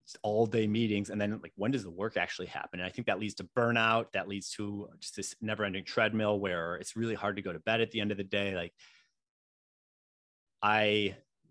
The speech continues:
I like to organize my time around that. To me, like, the meetings are cool, but meetings are in service of isolated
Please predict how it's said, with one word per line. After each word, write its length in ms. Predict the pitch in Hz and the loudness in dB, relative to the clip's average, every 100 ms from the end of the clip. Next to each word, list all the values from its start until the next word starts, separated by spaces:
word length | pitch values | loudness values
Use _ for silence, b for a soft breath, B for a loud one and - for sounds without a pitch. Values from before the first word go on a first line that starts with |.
| - - | -10 0
I 200 | 113 117 | 4 4
like 200 | 110 - | 2 -2
to 260 | 110 101 - | -6 -6 -6
organize 320 | 104 98 95 | -2 -2 -2
my 80 | 92 | -6
time 240 | 98 90 | -4 -4
around 120 | 90 | -4
that. 160 | 90 - | -6 -2
To 80 | 120 | 2
me, 60 | |
like, 140 | 113 - | 2 0
the 80 | - b b b - | -8 b b b 0
meetings 240 | 135 160 | 4 6
are 100 | 143 | 6
cool, 200 | - 135 | 4 4
but 100 | 143 | 4
meetings 280 | 120 127 127 | 4 4 4
are 100 | 117 | 2
in 180 | 90 113 | 2 0
service 460 | - - 110 110 - | 0 2 4 2 0
of 320 | 101 95 87 - - _ _ b b b b _ _ _ _ _ _ 98 | -4 -4 -6 -12 -20 _ _ b b b b _ _ _ _ _ _ -4
isolated 480 | 104 - 101 95 | -2 0 0 0